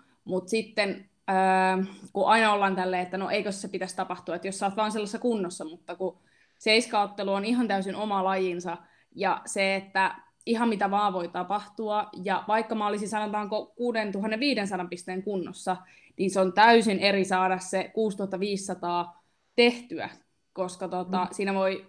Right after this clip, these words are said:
Speaker 1: tai tapahtuukin aina ottelun aikana niin paljon, ja se, että saa seitsemän lajia onnistuun täydellisesti,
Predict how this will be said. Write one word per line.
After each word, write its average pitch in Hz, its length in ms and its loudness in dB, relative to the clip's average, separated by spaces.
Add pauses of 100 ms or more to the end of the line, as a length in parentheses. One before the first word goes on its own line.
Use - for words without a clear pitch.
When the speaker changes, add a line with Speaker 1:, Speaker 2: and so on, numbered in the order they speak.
Speaker 1:
tai 208 180 2
tapahtuukin 208 800 0
aina 190 280 -4
ottelun 196 360 -4
aikana 180 320 -4
niin 185 180 -4
paljon, 196 420 2
ja 175 80 -6
se, 202 160 0
että 196 200 -4
saa 190 160 -2
seitsemän 208 520 -2
lajia 180 320 -4
onnistuun 190 500 -10
täydellisesti, 180 800 -4